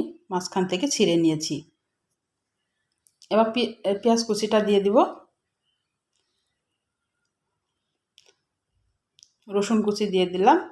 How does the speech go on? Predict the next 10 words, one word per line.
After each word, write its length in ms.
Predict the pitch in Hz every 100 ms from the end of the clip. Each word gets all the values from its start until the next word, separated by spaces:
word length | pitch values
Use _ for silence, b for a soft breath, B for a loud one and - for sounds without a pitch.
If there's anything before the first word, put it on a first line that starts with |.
| -
আদা 200 | 185 185
কুচি 260 | 185 165 165
দিয়ে 200 | 165 160
দিলাম। 280 | 160 156 147 - _ _ _ _ _ _ _ _ _ _ _ _ _
এবার 180 | 220 202
ভালোভাবে 460 | 190 180 185 202 277
একটু 220 | 254 233 247
ভেজে 320 | 202 180 175
নিতে 220 | 170 160
হবে। 240 | 160 160